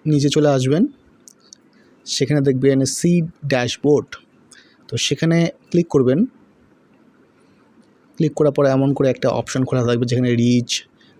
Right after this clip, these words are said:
কনটেন্ট প্লাব-, পাবলিশ, এনগেজমেন্ট, নেট ফলোয়ার্স সব কিছু আছে। সেখান থেকে উপরে দেখবেন মনিটাইজেশন অপশনটি রয়েছে, উপরে দেখবেন বিভিন্ন রকম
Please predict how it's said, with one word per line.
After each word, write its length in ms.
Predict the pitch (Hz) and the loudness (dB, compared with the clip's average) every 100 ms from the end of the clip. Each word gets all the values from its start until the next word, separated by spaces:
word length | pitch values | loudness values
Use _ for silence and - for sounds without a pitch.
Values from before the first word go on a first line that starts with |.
| _ | _
কনটেন্ট 380 | 131 127 123 123 | -2 0 0 -2
প্লাব-, 280 | 131 123 123 _ _ | -2 -2 -4 _ _
পাবলিশ, 680 | 123 123 127 123 - - - _ _ _ _ _ _ - | -4 0 0 0 -2 -6 -10 _ _ _ _ _ _ -4
এনগেজমেন্ট, 640 | 127 120 127 127 131 131 127 - - | -2 -2 -2 0 2 0 -2 -6 -2
নেট 200 | 135 131 | -2 -2
ফলোয়ার্স 720 | - 127 127 127 127 - - - | -4 0 2 0 0 -4 -6 -8
সব 180 | - 135 | -6 -6
কিছু 240 | - - | -6 -6
আছে। 300 | 120 120 156 - - - _ | -4 -4 -4 -4 -12 -20 _
সেখান 300 | - 143 165 | -6 -2 0
থেকে 120 | 170 185 | 0 0
উপরে 340 | 175 147 190 | 0 0 0
দেখবেন 280 | 185 180 190 | 2 2 2
মনিটাইজেশন 580 | 151 143 151 147 175 156 | 2 2 0 0 -2 -2
অপশনটি 440 | 123 - 117 113 | -4 -4 -4 -2
রয়েছে, 380 | 113 110 - - _ - | -2 -4 -6 -12 _ -14
উপরে 200 | 135 151 | -4 -2
দেখবেন 260 | 151 156 175 | 0 0 0
বিভিন্ন 220 | 147 151 | 0 2
রকম 280 | 143 147 | 0 0